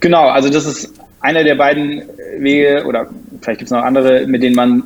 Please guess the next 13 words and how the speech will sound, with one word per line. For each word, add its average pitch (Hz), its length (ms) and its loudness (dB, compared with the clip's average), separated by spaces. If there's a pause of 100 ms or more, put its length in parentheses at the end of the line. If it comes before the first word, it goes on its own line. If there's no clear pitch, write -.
(100)
so 123 80 -2
eine 120 140 0
Company, 127 520 2 (240)
ähm, 117 460 0
ohne 127 220 2
Inve-, 127 240 2 (500)
ohne 123 200 0
Investorengeld 123 760 2
hochziehen 143 440 -2
kann. 139 360 -2 (680)
Ähm, 120 400 2
wir 117 100 0
haben, 120 520 0